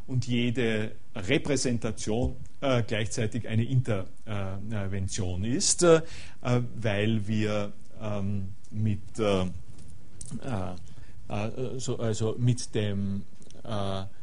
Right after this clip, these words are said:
äh, mit dem Anspruch, äh, re-, regeln zu können,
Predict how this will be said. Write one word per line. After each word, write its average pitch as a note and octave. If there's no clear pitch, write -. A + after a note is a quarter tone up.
äh, G2+
mit B2+
dem A#2+
Anspruch, D3
äh, C#3
re-, A#2
regeln D3+
zu C3+
können, B2+